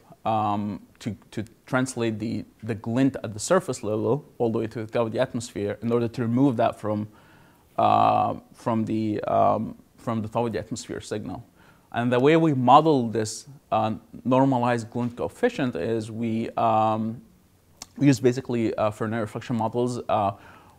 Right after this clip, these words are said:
where we parameterize the wave surfaces using this Cox and Monk relationship. It basically, uh, a relationship that relates the, uh, wind speed to the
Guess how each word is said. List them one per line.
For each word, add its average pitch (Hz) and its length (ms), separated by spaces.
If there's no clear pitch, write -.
where 120 200
we 117 180
parameterize 127 1040
the 110 440
wave 120 400
surfaces 127 640
using 113 480
this 110 180
Cox - 320
and 120 100
Monk 117 280
relationship. 107 680
It 107 320
basically, 117 640
uh, 104 340
a 107 60
relationship 127 560
that 113 140
relates 110 480
the, 104 440
uh, 104 200
wind 131 240
speed 110 380
to 104 140
the 104 340